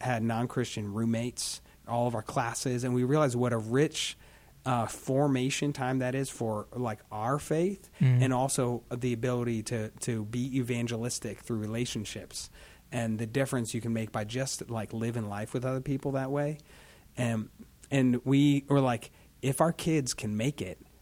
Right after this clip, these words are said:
Speaker 1: some kids can't." Like,
Speaker 2: Yeah.
Speaker 1: they don't, like, Urban's, like, super laid back. Like,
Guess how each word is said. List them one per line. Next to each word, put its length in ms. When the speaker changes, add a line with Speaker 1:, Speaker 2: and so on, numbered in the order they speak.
Speaker 1:
some 300
kids 240
can't." 340
Like, 140
Speaker 2:
Yeah. 40
Speaker 1:
they 120
don't, 200
like, 220
Urban's, 320
like, 140
super 260
laid 200
back. 380
Like, 240